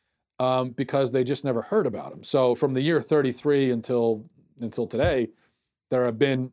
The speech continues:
as I said, hundreds of millions of people who just never heard about Jesus. Think about everyone who lived in the Far East or in the West across the Atlantic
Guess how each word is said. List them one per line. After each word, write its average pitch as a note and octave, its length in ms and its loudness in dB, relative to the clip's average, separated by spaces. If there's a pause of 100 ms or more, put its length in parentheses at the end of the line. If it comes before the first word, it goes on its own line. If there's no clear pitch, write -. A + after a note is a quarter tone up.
as A#2+ 120 0
I B2+ 40 0
said, C3+ 300 0
hundreds E3 440 0
of D#3+ 80 -2
millions D3+ 320 -2
of C3+ 100 -6
people D#3 440 -4 (580)
who B2+ 140 2
just B2 280 -2
never A#2+ 380 -2
heard A2+ 140 -2
about G2+ 200 -8
Jesus. E2 420 -18 (1300)
Think G3 200 4
about F3+ 340 4
everyone E3+ 640 4
who D3+ 180 4
lived D3+ 340 4
in C#3+ 60 2
the C#3 60 0
Far D3+ 340 4
East C#3+ 440 0
or C3+ 180 2
in C3 80 2
the B2 80 0
West E3 340 2
across C3+ 280 0
the C3 100 -2
Atlantic C3 640 -2